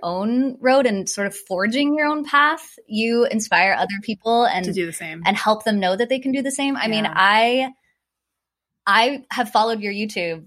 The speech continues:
Speaker 1: since the beginning, and I feel like you're an
Speaker 2: Mm-hmm.
Speaker 1: early pioneer of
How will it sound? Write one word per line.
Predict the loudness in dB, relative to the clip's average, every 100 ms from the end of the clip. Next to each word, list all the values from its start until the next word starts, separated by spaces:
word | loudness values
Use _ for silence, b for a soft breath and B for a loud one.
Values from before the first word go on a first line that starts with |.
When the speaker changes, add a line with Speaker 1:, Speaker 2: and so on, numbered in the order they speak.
| _
Speaker 1:
since | 0 0 2
the |
beginning, | 2 4 4 2 0
and | 0
I | 0
feel | 0 0
like | 0
you're | -2
an | -2
Speaker 2:
Mm-hmm. | -2
Speaker 1:
early | -2 -2 -4
pioneer | -4 -2 -2 0 0 2 2 0 2
of | 2 2 0